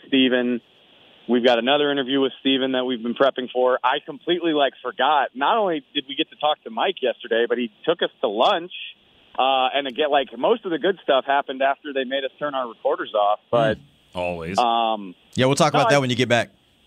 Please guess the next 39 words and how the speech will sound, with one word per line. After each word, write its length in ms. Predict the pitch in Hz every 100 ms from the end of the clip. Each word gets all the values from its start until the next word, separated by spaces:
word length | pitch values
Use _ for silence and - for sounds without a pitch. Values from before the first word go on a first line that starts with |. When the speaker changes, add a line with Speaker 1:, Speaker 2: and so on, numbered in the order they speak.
| -
Speaker 1:
Yeah, 320 | 202 240 139
no, 160 | 208 147
absolutely. 540 | 151 - 180 131 98
But 320 | 131 156 147
it's, 300 | 165 147 -
um, 520 | 160 156 156 147 135 113 - - - - - _ _ _ -
it, 160 | 156 139
it, 240 | 190 151 135
it 40 | 160
was 160 | 156
interesting. 440 | 170 202 175 180 147
I 80 | 185
thought 160 | 254 180 -
I, 120 | 214 156 -
Mike 240 | 165 269 403
talked 240 | - 190 -
a 60 |
lot 240 | 131 139 117
yesterday 480 | 131 - 120 113 107
about, 380 | 98 110 107 101
um, 480 | 113 113 110 101 98 _ _ _ - - - - - - - _ - -
about 300 | 139 170 175
the 100 | 160 143
offense, 480 | 143 - 143 139 -
and 180 | 120 113
I 80 |
mean, 160 | 127 131
he 120 | 135
did. 220 | 127 143
He 120 | 123 151
made 160 | 147
the 80 | 123
comment 340 | 123 127 123 117
at 100 | 110
the 80 |
podium 540 | - 123 120 113 104 101
that 160 | 101
he 140 | - 113
was, 140 | 104